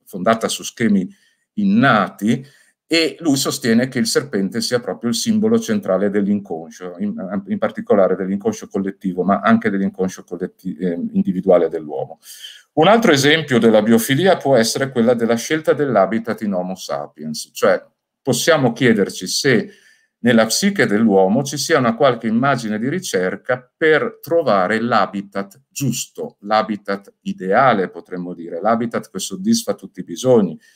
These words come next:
E se c'è un'immagine di ricerca, potremmo pensare a dei determinanti psichici che portano verso una certa scelta di habitat, come avviene per gli animali, perché nelle specie animali c'è in un qualche modo, in qualche modo un'immagine di ricerca per un certo tipo di habitat.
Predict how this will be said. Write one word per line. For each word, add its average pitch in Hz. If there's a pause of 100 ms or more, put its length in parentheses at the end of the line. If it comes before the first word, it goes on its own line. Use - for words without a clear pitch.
(580)
E 131
se 131
c'è 175
un'immagine 120
di 104
ricerca, 139
potremmo 120
pensare 120
a 113
dei 117
determinanti 117
psichici 135
che 135
portano 123
verso 95
una 117
certa 117
scelta 98
di 98
habitat, 95
come 165
avviene 101
per 90
gli 78
animali, 101
perché -
nelle 92
specie -
animali 107
c'è -
in 87
un 87
qualche 87
modo, 87 (180)
in 92
qualche 107
modo 104
un'immagine 101
di 92
ricerca 92
per 95
un 90
certo -
tipo 78
di 73
habitat. 69